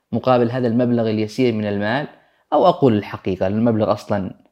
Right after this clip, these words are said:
يعني لا يسمن ولا يغني؟". استخلص هذا الرجل يا جماعة أنه الإنسان حساس جدا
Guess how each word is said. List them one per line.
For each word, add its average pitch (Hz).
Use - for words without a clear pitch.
يعني 101
لا 117
يسمن 120
ولا 98
يغني؟". -
استخلص -
هذا 160
الرجل 143
يا 117
جماعة 113
أنه 120
الإنسان 123
حساس -
جدا 123